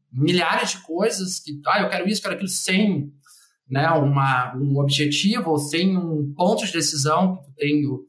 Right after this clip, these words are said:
porque os dados são utilizados para tomar decisão. Sem isso muito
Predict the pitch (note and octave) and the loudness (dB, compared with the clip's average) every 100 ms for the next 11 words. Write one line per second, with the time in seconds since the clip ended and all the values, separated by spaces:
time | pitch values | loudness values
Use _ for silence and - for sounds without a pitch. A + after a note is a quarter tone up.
0 | _ D#3+ C#3 D3+ F#3 A3 G#3 F#3+ F#3 F#3+ | _ 0 2 2 0 0 -2 0 0 -2
1 | A#3+ A#3+ A#3+ A#3 - G#3+ F3+ C#3 - - | -6 -6 -6 -4 -4 -2 0 0 -2 -8
2 | _ - A#3 B3+ B3+ A#3+ G#3+ A3 A3+ | _ -4 0 0 0 0 2 2 -2